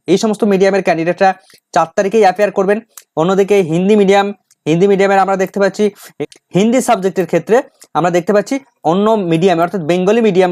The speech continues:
রয়েছে, ইংলিশ মিডিয়াম, হিন্দি, উর্দু মিডিয়ামে তাদেরকে চব্বিশ তারিখ ডাকা হয়েছে, অর্থাৎ চার তারিখের পরে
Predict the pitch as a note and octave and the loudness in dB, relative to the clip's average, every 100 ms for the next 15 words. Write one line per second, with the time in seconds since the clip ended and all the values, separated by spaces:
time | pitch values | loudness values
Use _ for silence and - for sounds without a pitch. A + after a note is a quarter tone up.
0 | E3+ E3 B3+ C4+ - _ E3 F#3 A3 A3+ | 2 2 0 -2 -10 _ -2 2 2 2
1 | F#3+ F#3+ F3 F3+ F#3 F3+ D#3+ G3+ F3 E3 | 0 0 0 -2 0 2 2 0 2 0
2 | F#3 F3+ E3+ B3 B3+ _ _ _ - A3 | 0 -2 -2 -2 -4 _ _ _ -2 0
3 | A#3+ C#4+ - G3 D3+ C#3+ C#3 B2+ F3+ A#3 | -2 -2 0 0 -2 -6 -4 -2 -2 -2
4 | - F3 - G#3+ G#3+ A3 G#3 F#3+ | -2 -4 -2 -2 0 0 0 0